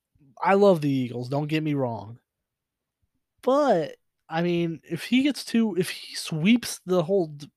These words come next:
division, which he's been very dominant against the past three years when, or when healthy, I,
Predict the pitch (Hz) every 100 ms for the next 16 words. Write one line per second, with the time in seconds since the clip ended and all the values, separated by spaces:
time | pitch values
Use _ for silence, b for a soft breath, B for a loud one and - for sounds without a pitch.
0 | 151 151 147 185 170 143 135 - b b
1 | - 143 - 170 156 139 120 120 123 151
2 | 170 160 139 143 160 165 143 131 131 127
3 | 135 - 139 135 - - - 147 139 127
4 | 120 151 135 120 - 127 110 _ _ _
5 | - 131 131 135 131 165 156 143 123 -
6 | _ _ _ _ _ _ _ _ _ -
7 | 160 151 104